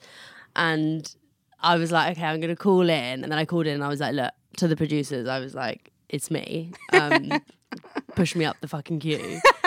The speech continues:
And they were like, "Great." And then I just did, I didn't put up, I didn't think about what I was gonna say. I literally just said it. And then there was this, there's this point, 'cause it was a film, 'cause it was L B C,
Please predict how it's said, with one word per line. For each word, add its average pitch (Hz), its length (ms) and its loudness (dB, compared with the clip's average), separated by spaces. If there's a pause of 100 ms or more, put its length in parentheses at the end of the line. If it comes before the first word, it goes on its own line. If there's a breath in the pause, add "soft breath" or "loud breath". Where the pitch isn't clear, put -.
(180)
And 294 120 2
they 190 100 4
were 185 60 4
like, 175 220 0
"Great." 156 400 0
And 180 180 -4
then 175 140 2
I 175 100 2
just 170 240 -8
did, 202 160 2
I 190 140 2
didn't 196 220 0
put 170 140 -6
up, 180 140 -8
I 180 120 0
didn't 196 240 0
think 196 160 -2
about 170 240 0
what 170 260 0
I 202 100 4
was 196 120 -4
gonna 180 180 -6
say. 139 480 -8 (280 loud breath)
I - 60 -2
literally 196 440 2
just 185 240 -6
said 202 240 0
it. - 240 -6 (300 loud breath)
And 196 140 0
then 196 260 0
there 208 120 4
was 196 180 -2
this, 214 180 -4 (220)
there's 214 200 0
this 214 120 -2
point, 226 300 2
'cause 180 120 -4
it 180 60 -4
was 185 120 -6
a 175 40 -14
film, 214 520 -4
'cause 214 120 -10
it 143 40 -14
was 151 120 -10
L 185 120 -4
B 175 120 -8
C, 160 380 -6